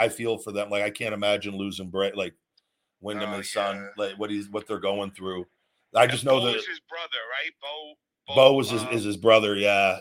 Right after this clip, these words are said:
Speaker 1: Who
Speaker 2: got
Speaker 1: was,
Speaker 2: it,
Speaker 1: who was
Speaker 2: got
Speaker 1: playing
Speaker 2: it.
Speaker 1: Uncle Howdy, which I don't know what
Speaker 2: Yes.
Speaker 1: the deal is. I don't know what's gonna happen with him in W W E. And, and that's not, not none of my business, but it's just, fuck.
Speaker 2: Yeah, I saw something that they're gonna, um, any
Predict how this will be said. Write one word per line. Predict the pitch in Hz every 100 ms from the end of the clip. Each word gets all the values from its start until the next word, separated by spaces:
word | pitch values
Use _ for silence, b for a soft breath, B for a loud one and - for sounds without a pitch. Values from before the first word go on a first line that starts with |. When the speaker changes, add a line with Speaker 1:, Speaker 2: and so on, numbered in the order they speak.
| - _ _ _ -
Speaker 1:
Who |
Speaker 2:
got | 127
Speaker 1:
was, | 113
Speaker 2:
it, | 90
Speaker 1:
who | 123
was | 120
Speaker 2:
got | -
Speaker 1:
playing | 123 110
Speaker 2:
it. | 110
Speaker 1:
Uncle | 104 95
Howdy, | 110 107 107 92 82 - _ _
which | - 101 113
I | 107
don't | 110
know | 110 104
what | 107
Speaker 2:
Yes. | 110 107
Speaker 1:
the |
deal | 92 98 101 98
is. | 98 90 - -
I | 101
don't | 101
know | 101
what's | 98 98
gonna | - 104
happen | 92 95 95 101
with | 95 90
him | 101 98
in | 92
W | 92 92
W | 92 92 90 95
E. | 98 92 - _ _ B B B B B B B -
And, | 113 98 90
and | 104 92
that's | 98 -
not, | 98
not | 104 98 98
none | 98
of | 95
my | 90
business, | 85 101 98 95 -
but | - 92 -
it's | 107 -
just, | 107 95 - - _
fuck. | - 104 85 - - _ _ _ _ _ _ -
Speaker 2:
Yeah, | 135 131
I |
saw | 135 - 180
something | 165 - 160 165 147
that | 135 127
they're | 131 139
gonna, | 135 127 120 123 120
um, | 113 - 123
any | 139 151